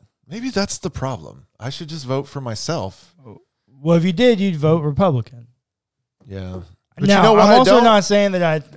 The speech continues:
Speaker 2: well,
Speaker 1: I
Speaker 2: no.
Speaker 1: don't because of Jesus.
Speaker 2: Th-, that's my argument. I don't because of Jesus. Uh, I don't, I don't think,
Speaker 1: Hmm.
Speaker 2: look,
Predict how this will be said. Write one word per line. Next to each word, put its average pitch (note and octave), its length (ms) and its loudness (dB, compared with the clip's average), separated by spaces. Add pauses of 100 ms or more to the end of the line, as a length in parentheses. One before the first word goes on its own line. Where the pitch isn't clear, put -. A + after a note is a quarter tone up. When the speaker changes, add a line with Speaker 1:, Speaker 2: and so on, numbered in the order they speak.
(160)
Speaker 2:
well, C3+ 520 -2
Speaker 1:
I D#3+ 120 -12
Speaker 2:
no. - 40 0
Speaker 1:
don't F#3 240 4
because F#3+ 280 -2
of E3+ 60 -2
Jesus. F3 720 -2 (120)
Speaker 2:
Th-, - 120 -20 (200)
that's C#3+ 280 -8
my F#3 180 2
argument. G#2+ 420 -10
I B2 120 -18
don't C#3 340 -6
because C#3 360 -8
of B2+ 100 -14
Jesus. - 680 -12 (220)
Uh, C#3+ 380 -4
I C3 140 -6
don't, F3+ 440 -6
I C3 140 -8
don't E3+ 420 -8
think, C3 460 -14 (1800)
Speaker 1:
Hmm. C#3+ 140 -6 (240)
Speaker 2:
look, B3 240 2